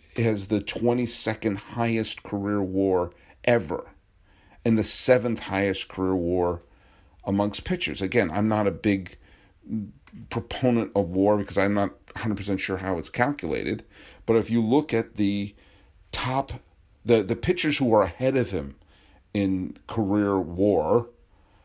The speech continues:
would be Cy Young, Walter Johnson,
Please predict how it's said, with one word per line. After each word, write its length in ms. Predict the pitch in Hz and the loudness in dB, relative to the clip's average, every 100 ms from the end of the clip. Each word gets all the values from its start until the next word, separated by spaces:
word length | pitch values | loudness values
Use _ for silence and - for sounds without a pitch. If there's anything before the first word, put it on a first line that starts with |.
| _ - | _ -2
would 300 | 104 98 101 | 2 2 4
be 340 | 98 92 - - | 4 4 -2 -4
Cy 400 | - 131 123 131 | -2 0 2 2
Young, 580 | 117 104 95 98 120 - - _ _ - | 4 2 2 -2 -6 -10 -20 _ _ 0
Walter 420 | 104 117 127 123 | 4 4 2 -2
Johnson, 840 | 107 107 98 95 92 - 95 113 | -4 -2 0 0 -4 -6 -6 -6